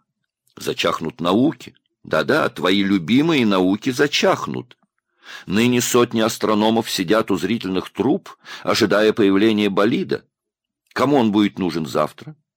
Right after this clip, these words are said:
Опытнейшие и искушенные в арифметических действиях ученые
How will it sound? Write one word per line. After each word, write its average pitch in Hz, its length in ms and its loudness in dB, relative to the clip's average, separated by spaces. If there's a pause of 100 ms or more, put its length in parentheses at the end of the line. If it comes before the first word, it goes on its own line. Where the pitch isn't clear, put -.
(1400)
Опытнейшие 78 800 -2
и 107 240 -2
искушенные 104 720 -2
в 87 80 -2
арифметических 95 800 -4
действиях 90 480 -4
ученые 85 560 -4